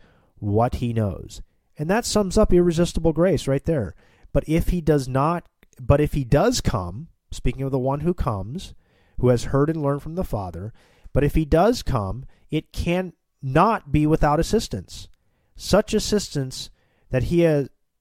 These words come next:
that he not only knows what it is he ought to do,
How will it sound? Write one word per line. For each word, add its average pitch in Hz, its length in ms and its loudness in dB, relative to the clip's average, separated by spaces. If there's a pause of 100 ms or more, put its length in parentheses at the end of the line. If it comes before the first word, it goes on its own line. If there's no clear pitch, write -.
(280)
that 127 180 2
he 170 140 0
not 156 160 2
only 147 240 2
knows 120 760 4 (460)
what 139 180 2
it 135 100 0
is 135 200 0
he 123 180 -6 (120)
ought 196 300 2
to 170 100 -2
do, 101 520 -4